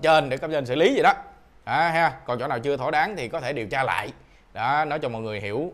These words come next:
hiểu, hiểu rõ là như thế thôi. Đó, dễ hiểu nha. Đó. Theo đó, chiều ngày tám tháng sáu là đại diện ban thường trực, ban trị sự tỉnh có đến chùa Phật Quang làm việc với Thượng tọa Thích Trân Quang về một số nội dung thuyết giảng chưa phù hợp với giáo lý và việc tùy tiện sửa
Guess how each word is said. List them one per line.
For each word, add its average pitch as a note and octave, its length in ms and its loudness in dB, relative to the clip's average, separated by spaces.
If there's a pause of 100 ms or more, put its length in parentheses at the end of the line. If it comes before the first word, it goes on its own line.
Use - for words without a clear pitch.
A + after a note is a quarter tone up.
(100)
hiểu, B2 160 -6
hiểu B2+ 200 -6
rõ A2 200 -6
là D3+ 100 -4
như A#2 140 -6
thế C3+ 200 0
thôi. C#3+ 140 0 (540)
Đó, D3+ 180 -4
dễ A#2+ 160 0
hiểu C3 200 0
nha. E3+ 140 -2 (1000)
Đó. B2+ 200 -4 (420)
Theo G3 160 4
đó, G#3 180 8
chiều D#3+ 200 2
ngày D3+ 140 2
tám G3 200 4
tháng A#3+ 120 -2
sáu G#3+ 260 8
là D#3 140 4
đại C3+ 200 4
diện D3 260 2
ban F3+ 200 4
thường C#3+ 180 -2
trực, C#3 280 -2 (140)
ban E3+ 280 2
trị C#3+ 160 0
sự C3+ 280 2
tỉnh D3 360 -2
có A3 240 4
đến A3 220 4
chùa D3 160 4
Phật C3+ 180 -4
Quang F3+ 380 2
làm C3+ 200 2
việc C3 220 0
với G3 100 0
Thượng C#3+ 200 -4
tọa B2+ 200 4
Thích G#3 160 -4
Trân F3 200 -2
Quang F#3 260 4 (460)
về D#3 120 6
một D#3 220 2
số C4 360 6 (240)
nội B2+ 180 -2
dung F#3+ 220 4
thuyết C4+ 220 2
giảng C#3+ 220 2
chưa G3 220 6
phù D3+ 80 2
hợp B2 220 4
với F3+ 100 2
giáo F#3+ 160 4
lý C#4 380 6
và C#3 180 4
việc C3 260 0
tùy C#3+ 200 2
tiện C3 260 0
sửa B2+ 340 0